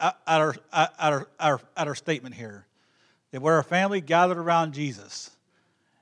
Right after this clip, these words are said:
And he said, "Be disciples and make disciples." And I was sharing, I was talking to Tim, um, last week. You know, it's not just one generation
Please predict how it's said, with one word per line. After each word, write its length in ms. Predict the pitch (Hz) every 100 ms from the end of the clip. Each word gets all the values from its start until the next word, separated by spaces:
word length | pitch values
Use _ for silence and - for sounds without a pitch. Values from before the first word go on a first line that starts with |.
| _ -
And 180 | 156 147
he 100 | 143
said, 380 | 139 165 139 139
"Be 140 | 185
disciples 500 | 208 - 180 165 156
and 140 | 147 143
make 180 | 160
disciples." 680 | 147 - 123 - - _ - _ _ _ _ _ _ -
And 200 | 160 156
I 60 |
was 120 | 151 143
sharing, 300 | 202 214 196
I 260 | 202 170
was 120 | 165
talking 320 | - 208 202 170
to 60 |
Tim, 420 | - 196 180 165 - _ _ _ _ -
um, 220 | 151 143
last 280 | 151 165 160
week. 300 | 175 143 - - - _ _ _ _ _ _ _ _ _ _ _ -
You 100 | 156
know, 440 | 156 151 151 143 _ _ _ _ _ _ _
it's 120 | 156
not 340 | 170 233 254 160
just 420 | 190 208 170 -
one 420 | 127 151 190 196
generation 960 | 160 185 185 170 180 170 123 113 104